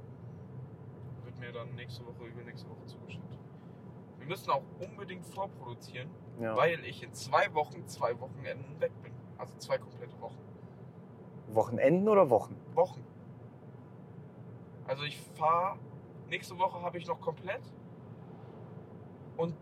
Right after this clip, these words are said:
Speaker 1: darauf die Woche, Donnerstag fahr ich weg bis zum neunundzwanzigsten oder so. Dann bin ich zwölf Tage oder vierzehn Tage weg.
Speaker 2: Alle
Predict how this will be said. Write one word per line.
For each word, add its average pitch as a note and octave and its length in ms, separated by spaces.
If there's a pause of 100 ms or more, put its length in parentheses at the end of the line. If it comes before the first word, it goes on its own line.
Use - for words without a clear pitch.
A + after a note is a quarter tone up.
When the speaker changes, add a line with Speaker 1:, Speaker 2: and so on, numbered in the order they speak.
Speaker 1:
darauf E3+ 340
die E3+ 160
Woche, F3 540 (180)
Donnerstag F#3 580
fahr D#3 220
ich D3+ 160
weg - 260 (380)
bis - 380
zum D#3 580
neunundzwanzigsten C#3+ 1000
oder A#2 180
so. - 140 (320)
Dann - 80
bin C3 100
ich - 160
zwölf D#3 300
Tage D3 260
oder B2+ 300
vierzehn - 320
Tage A#2+ 320
weg. - 100 (1400)
Speaker 2:
Alle A2+ 720